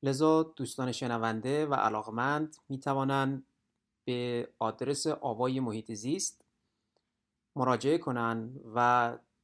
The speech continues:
هر سه پادکست که هر سه ج-، که سه جلسه یک ساعته خواهد بود رو گوش فرا دهند. جلسه بسیار مهمی بود، مطالب آموزنده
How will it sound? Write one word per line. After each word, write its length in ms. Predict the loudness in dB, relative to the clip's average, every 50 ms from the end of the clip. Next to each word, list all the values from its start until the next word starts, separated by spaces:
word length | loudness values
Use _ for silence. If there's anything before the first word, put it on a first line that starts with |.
| _ _ _
هر 280 | _ -6 -2 0 0 0
سه 180 | -2 -4 -6 -8
پادکست 760 | -8 -6 -6 -6 -6 -6 _ -2 0 0 0 0 -4 -8 -10
که 100 | -8 -2
هر 200 | 0 0 0 0
سه 220 | -2 -4 -6 -8 -8
ج-، 220 | -8 -8 -8 -8 _ _
که 80 | -8
سه 200 | -6 -4 -4 -4
جلسه 400 | -2 -2 -2 -2 -4 -6 -6 -6
یک 340 | -4 -4 -4 -4 -6 -6 -6
ساعته 340 | -6 -4 -4 -6 -6 -8 -12
خواهد 420 | -12 -8 -6 -6 -6 -6 -8 -12 _
بود 340 | -8 -6 -6 -6 -8 -6 -4
رو 380 | -4 -2 0 -2 -2 -4 -6 _ _ _ _ _ _ _ _ _ _ _ _ _ _ _
گوش 240 | -4 -4 -4 -4 -4
فرا 200 | -4 -2 -2 -2
دهند. 360 | -2 -2 -2 -4 -4 -8 -14 _ _ _ _ _ _ _ _ _ _ _ _ _ _
جلسه 420 | -2 0 0 0 2 2 2 2
بسیار 440 | 2 2 0 0 2 2 2 2 2
مهمی 360 | 2 2 2 2 2 2 2
بود، 320 | 0 2 2 0 0 -2 _ _ _ _ _ _ -20 _ _ _ _ _ _ _ _
مطالب 500 | 2 2 2 2 0 -4 -2 -2 0 0
آموزنده 1160 | 2 0 2 2 0 -2 -2 -2 -4 -4 -2 -2 -2 -2 -2 -2 -2 0 2 2 2 2 0 -4